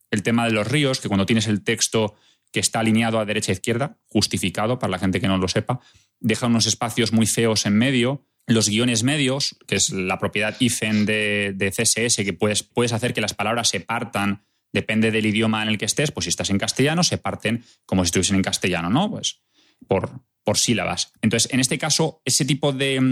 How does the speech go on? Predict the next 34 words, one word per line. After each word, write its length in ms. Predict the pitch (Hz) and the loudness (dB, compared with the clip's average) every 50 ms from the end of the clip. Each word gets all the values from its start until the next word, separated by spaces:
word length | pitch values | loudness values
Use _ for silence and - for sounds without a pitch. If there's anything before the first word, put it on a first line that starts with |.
| 127 127 - - - | 2 2 0 -2 -2
de 220 | - 120 117 110 | 0 0 0 2
cosas 560 | - 135 139 - 147 147 147 - - _ _ _ _ | 0 0 0 0 0 0 0 -2 -4 _ _ _ _
en, 240 | - 110 107 104 - | -2 0 0 2 2
en 80 | 107 101 | 0 0
temas 240 | 95 120 131 151 151 | 0 0 0 2 2
de 60 | 151 | 2
web 280 | 131 143 156 175 180 - _ _ _ _ _ - | 2 2 0 0 -4 -8 _ _ _ _ _ -2
se 200 | - - - 190 | 0 0 0 0
puede 220 | - - 135 170 | 0 0 2 2
hacer, 440 | 185 175 - 180 180 180 - - _ _ _ _ _ - - - - - - | 2 0 0 0 0 0 -2 -8 _ _ _ _ _ 0 0 0 0 -2 -4
hay 220 | 107 98 107 110 | -2 -2 -2 0
propiedades, 720 | - 143 151 165 160 160 151 156 156 156 151 - - - _ | 0 0 0 0 0 0 0 0 0 0 0 -2 -4 -4 _
pero 200 | - 117 110 113 | 0 2 2 2
no 100 | 120 131 | 2 2
funcionan 560 | - 160 147 139 - - 143 143 143 143 127 | 4 4 4 4 4 2 2 2 2 0 0
todo 180 | - 131 127 127 | 0 2 2 2
lo 80 | 127 | 2
bien 160 | 127 131 127 | 2 2 2
que 80 | 120 135 | 2 2
deberían 260 | 123 123 120 123 131 | 0 2 2 2 2
en 120 | 131 120 - | 2 0 2
todos 180 | 123 120 120 | 2 2 2
los 140 | 117 113 104 | 2 2 0
navegadores. 680 | 110 107 101 90 87 95 101 98 92 90 - - - _ | 0 0 0 0 0 0 0 0 0 -2 -4 -4 -4 _
Y 140 | - 117 110 | 0 2 2
evidentemente 600 | 107 104 110 117 127 131 135 135 139 139 127 135 | 2 2 2 2 2 2 2 2 2 2 2 0
estoy 260 | 120 - - 127 117 | 0 0 0 -2 -2
completamente 800 | - - 98 90 87 87 - 107 120 143 147 160 156 151 151 143 | 0 0 0 0 0 0 0 0 0 2 2 2 2 2 2 2
de 80 | 151 147 | 0 0
acuerdo 240 | 143 147 143 143 | 0 0 0 2
contigo, 640 | 143 139 135 131 - 143 143 151 160 160 156 - _ _ | 2 2 2 2 2 0 2 2 2 0 -2 -6 _ _
Diego, 380 | - 120 131 131 151 156 160 - _ _ _ _ _ _ _ _ | 0 2 2 2 2 0 -2 -6 _ _ _ _ _ _ _ _
que 100 | - - | -2 -2
lamentablemente, 1040 | 101 98 95 98 95 95 87 - 120 135 139 131 131 131 139 131 135 156 170 170 - | 0 0 0 0 0 0 0 0 0 2 2 2 4 2 2 2 2 0 -2 -4 -8